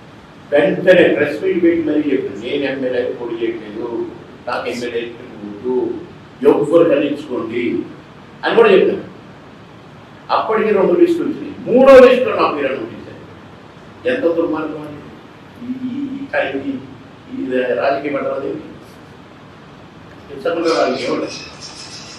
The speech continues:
ఉడుకుక్కల రాజకీయం. వెజ్ మల్లప్పల, బాగుంది, మీకు ఎంపీ టికెట్ నువ్వు అన్నావు కదా. అది నీకైనా నేను ఇప్పుడు కాదు కదా. ఇప్పుడైతే నీలాంటి క్యాండిడేట్ దొరకట్లేదు మాకు అని పెట్టాను.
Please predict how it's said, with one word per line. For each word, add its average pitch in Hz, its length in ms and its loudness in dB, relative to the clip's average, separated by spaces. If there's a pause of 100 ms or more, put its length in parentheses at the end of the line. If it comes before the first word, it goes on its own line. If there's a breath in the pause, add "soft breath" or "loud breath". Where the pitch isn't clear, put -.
(420)
ఉడుకుక్కల 147 480 0
రాజకీయం. - 360 -2 (1400)
వెజ్ - 220 4
మల్లప్పల, 247 460 6 (200)
బాగుంది, 185 320 4
మీకు 147 200 2
ఎంపీ 151 160 -2
టికెట్ 147 320 -6
నువ్వు 113 580 -10
అన్నావు 117 260 -12
కదా. 123 160 -10 (360)
అది 117 140 -8
నీకైనా 170 360 6
నేను 165 240 6
ఇప్పుడు 147 180 0
కాదు 147 300 4
కదా. - 300 0 (840)
ఇప్పుడైతే 147 460 2
నీలాంటి 151 380 4
క్యాండిడేట్ 143 400 -2
దొరకట్లేదు 135 520 -4
మాకు 135 180 -6 (760)
అని 160 140 -6
పెట్టాను. - 400 -6